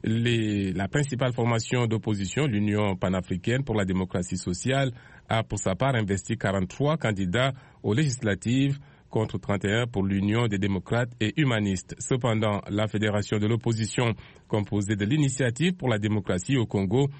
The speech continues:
le Front républicain pour le respect et l'ordre constitutionnel et l'alternance démocratique, et la composante Jean-Marie Michel Mokoko, ont conditionné leur participation à la fin de la crise du pool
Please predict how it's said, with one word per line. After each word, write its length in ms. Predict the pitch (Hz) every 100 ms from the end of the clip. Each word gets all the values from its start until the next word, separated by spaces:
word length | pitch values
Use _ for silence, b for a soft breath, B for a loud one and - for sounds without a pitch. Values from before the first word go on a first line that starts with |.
| B B -
le 140 | 95
Front 220 | - 104
républicain 560 | 101 92 95 92 90 127 143
pour 120 | 113
le 60 | 101
respect 460 | 107 - - 117 120
et 80 | 104
l'ordre 320 | 123 160 113
constitutionnel 920 | 117 151 - 113 101 101 104 139 156 B B B -
et 200 | 131 139 -
l'alternance 840 | 107 101 - 101 98 107 110 -
démocratique, 840 | 92 92 143 107 101 90 143 147 - B B B -
et 100 | 92
la 120 | 95
composante 680 | 92 92 95 98 101 92
Jean-Marie 640 | 87 104 104 101 95 101 92
Michel 800 | 92 92 - 107 101 95 95 - 110
Mokoko, 520 | 113 - 90 147 151 B B B B - -
ont 180 | 117 107
conditionné 680 | 139 117 107 98 95 170
leur 140 | 139 123
participation 720 | 107 - - 101 - 139 139
à 120 | 107
la 140 | 95
fin 220 | 90 160 180
de 80 |
la 140 | 110 95
crise 420 | - 117 95 - - -
du 160 | 90
pool 380 | 82 135 165 170